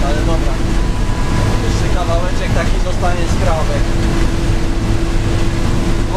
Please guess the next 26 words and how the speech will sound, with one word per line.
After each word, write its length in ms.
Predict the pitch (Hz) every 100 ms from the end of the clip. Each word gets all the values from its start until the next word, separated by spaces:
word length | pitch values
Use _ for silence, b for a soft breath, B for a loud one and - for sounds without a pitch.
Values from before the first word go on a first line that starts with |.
| 214
ogóle 260 | 180 233 214
to 80 | 214 196 - - - 220
mój 120 | 247 240
pierwszy 320 | 247 240 - -
sezon 260 | 247 226 226 -
na 60 | 226
Bizonie 500 | 226 - 233 - - - 160 - - - - - - -
to 140 | 208 208 220
był 140 | 220 220
rok, 180 | 226 226 - - - -
taki 200 | 208 233 - 240
sezon, 280 | 247 226 233 220
że, 80 | 220 220
no, 80 | 226 233 240 - - - 214
od 80 | 240
A 20 | 233
do 60 | 226 247
Z 20 | 240 -
wszystko 300 | - - 220 -
kosiłem 340 | - - 220 214 - 226
sam 160 | 208 -
Bizonem. 480 | 220 208 - - - - - - - - -
Dwa 180 | - 214 208
tysiące 440 | 220 226 214 202 214 208
piętnasty 540 | 208 220 214 - - -
rok 320 | 214 190